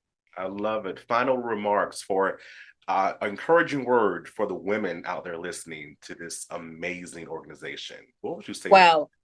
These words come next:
Speaker 2: Okay, so, uh, for our movement, I would say remarks would be just to continue to be who you are, um, continue to walk in purpose, continue to stand tall in your stilettos,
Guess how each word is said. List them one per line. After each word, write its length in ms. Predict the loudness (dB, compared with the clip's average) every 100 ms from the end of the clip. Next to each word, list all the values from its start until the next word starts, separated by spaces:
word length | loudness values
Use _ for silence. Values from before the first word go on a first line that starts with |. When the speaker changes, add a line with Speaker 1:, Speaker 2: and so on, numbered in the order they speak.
| _ _ _ _ 8
Speaker 2:
Okay, 340 | 10 10 8 10
so, 380 | 12 12 12 10
uh, 340 | 8 8 6
for 220 | 4 6
our 100 | 8
movement, 440 | 6 2 2 2 2
I 240 | 4 4
would 200 | 4 -2
say 520 | 0 6 6 8 6 4 -2 _ _ _ _ _ _ _
remarks 520 | 6 10 10 8 6
would 140 | 0 0
be 160 | 0
just 240 | 6 6 6
to 60 |
continue 400 | 2 8 10 10
to 100 | 8
be 180 | 0 2
who 220 | 2 2
you 200 | 4 12
are, 480 | 12 12 12 12 8 _ -20 -14 2
um, 320 | 6 6 6
continue 400 | 2 6 6 8
to 140 | 6
walk 340 | 8 10 10 8
in 200 | 0 4
purpose, 560 | 6 6 8 6 6
continue 440 | 0 -2 6 8 8
to 120 | 4
stand 500 | -2 6 8 10 8
tall 280 | 8 8 10
in 140 | 6 4
your 100 | 2
stilettos, 880 | 2 2 6 8 8 8 6 2